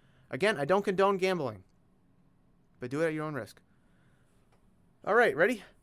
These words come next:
Who will win the coin toss? Cincinnati Bengals or the Los Angeles Rams? Uh, so the Rams will be calling. Uh,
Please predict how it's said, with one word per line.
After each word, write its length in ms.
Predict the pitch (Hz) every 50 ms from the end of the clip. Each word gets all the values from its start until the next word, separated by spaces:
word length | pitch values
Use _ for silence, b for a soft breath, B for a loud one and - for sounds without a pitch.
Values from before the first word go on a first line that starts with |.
| _ _
Who 180 | - 196 240
will 200 | 277 277 285 262
win 220 | 214 214 233 247 233
the 80 | 226
coin 300 | - - 220 226 240 233
toss? 480 | - 196 160 123 113 107 - - - - _ _ _ _ _ _ _ _ _ _ _ _ _ _
Cincinnati 480 | - - 175 170 - 185 180 180 180
Bengals 380 | 175 170 175 180 180 185 185 165 -
or 120 | 156 165 160
the 60 | 160
Los 240 | 156 156 151 151 -
Angeles 380 | 156 156 156 151 147 135 -
Rams? 440 | 139 139 135 127 113 104 95 - - _ b b b b b b b b b b
Uh, 200 | 131 123 123 120
so 100 | - -
the 80 | - 131
Rams 240 | 131 151 170 202 214
will 80 | 220
be 100 | 220 233
calling. 560 | - - - 160 151 143 139 139 147 170 196 - _ _ _ _ _ _ _ _ _ _ _ _ _ _ _ _ _ b b b b b b b b b b b _ _ _ -
Uh, 380 | - 117 117 113 113 113 90